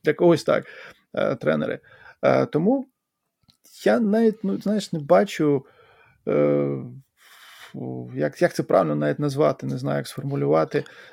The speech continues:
заг-, загальної такої, е, картини, у якій би можна було чітко. Мені здається, що, звісно, було б добре, е, визначитися із тренером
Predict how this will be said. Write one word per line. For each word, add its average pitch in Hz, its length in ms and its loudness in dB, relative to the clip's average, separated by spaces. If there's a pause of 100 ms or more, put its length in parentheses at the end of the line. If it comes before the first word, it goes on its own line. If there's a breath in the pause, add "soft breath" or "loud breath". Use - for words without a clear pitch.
(100)
заг-, 202 280 4
загальної 208 500 6
такої, 180 440 4 (480 soft breath)
е, 147 300 2
картини, 156 640 2
у 147 180 -2
якій 156 280 0
би 151 120 0
можна 156 280 0
було 147 220 0
чітко. 156 380 -2 (360 soft breath)
Мені 226 280 2
здається, 190 400 4
що, - 160 -6
звісно, 175 340 0
було 151 240 2
б 135 80 -8
добре, 165 380 4 (420)
е, - 180 -2 (220)
визначитися 147 680 -2
із 131 180 -2
тренером 147 560 2